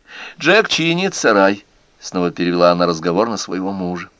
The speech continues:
Рой сдвинул на затылок свою суконную кепку и отправился искать Джека. Тот, взгромоздившись на лестницу,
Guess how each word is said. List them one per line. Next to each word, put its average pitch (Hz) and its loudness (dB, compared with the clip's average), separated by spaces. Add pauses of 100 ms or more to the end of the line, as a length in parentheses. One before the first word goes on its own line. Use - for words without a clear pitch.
(1800)
Рой 180 6
сдвинул 135 4
на 120 2
затылок 117 2
свою 107 0
суконную 95 0
кепку 175 -6
и - -4
отправился 101 0
искать 87 -4
Джека. 90 -2 (960)
Тот, 262 2
взгромоздившись 131 0
на 107 0
лестницу, 190 -4